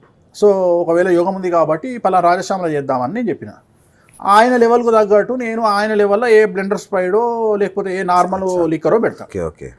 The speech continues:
Speaker 1: సపోజ్ ఒక పెద్ద ఎమ్మెల్యే వచ్చిండు, "గురువుగారు, నాకు మినిస్ట్రీ కావాలి" అన్నాడు. లేకపోతే ఒక అమ్మాయి వచ్చింది, "గురువుగారు, నేను పలానా యాంకర్ కావాలి, లేకపోతే పలానా ఓ టాప్ హీరోయిన్ కావాలి" అన్నది. చూస్తా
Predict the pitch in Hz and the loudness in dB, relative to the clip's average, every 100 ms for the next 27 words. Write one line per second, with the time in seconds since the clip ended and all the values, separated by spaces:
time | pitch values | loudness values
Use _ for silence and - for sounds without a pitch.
0 | - 220 220 240 240 269 254 233 214 208 | 0 2 4 6 4 6 4 4 0 0
1 | 196 226 208 226 226 196 - 190 180 170 | 2 0 2 2 4 2 0 -4 -2 4
2 | 214 220 214 226 196 190 208 240 214 185 | 6 6 4 0 -4 -6 -8 2 4 6
3 | 175 240 165 113 117 _ 175 220 220 220 | 4 2 -2 -6 -10 _ -2 0 0 0
4 | 254 220 208 220 208 202 196 180 190 208 | 2 0 -2 0 0 0 -6 -2 2 2
5 | 202 233 214 202 - 190 185 185 190 208 | 2 0 -4 -6 -2 -2 -2 -6 0 2
6 | 208 190 190 214 196 190 180 180 175 165 | 2 0 2 2 0 -2 -6 -4 -4 -4
7 | 175 208 208 196 175 190 196 190 170 151 | -2 -2 0 0 2 2 -2 0 0 2
8 | 190 214 131 110 202 208 - 156 | 0 -2 -6 -6 0 0 2 -2